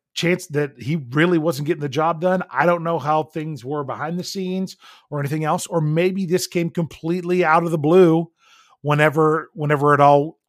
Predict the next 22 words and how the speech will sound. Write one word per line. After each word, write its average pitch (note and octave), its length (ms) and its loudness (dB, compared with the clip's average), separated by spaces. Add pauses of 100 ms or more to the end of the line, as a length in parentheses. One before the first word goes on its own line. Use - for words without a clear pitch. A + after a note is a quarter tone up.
came D3 240 -4
down C3 420 -6 (260)
when C3 240 -8 (180)
Coach - 260 -10
Fichtner C3+ 240 -8
was A#2+ 160 -8
let B2+ 200 -6
go A#2+ 220 -6
following A#2+ 760 -6 (380)
the B2 220 -8
twenty A#2 260 -16
twenty A#2 220 -20
season. G2 360 -20 (200)
I E3+ 60 -10
don't F#3+ 120 -4
know. F#3+ 260 -4
It's D3 120 -8
just D3 120 -10
a E3 40 -12
very E3+ 180 -4
interesting D#3+ 360 -14
question. C3+ 420 -16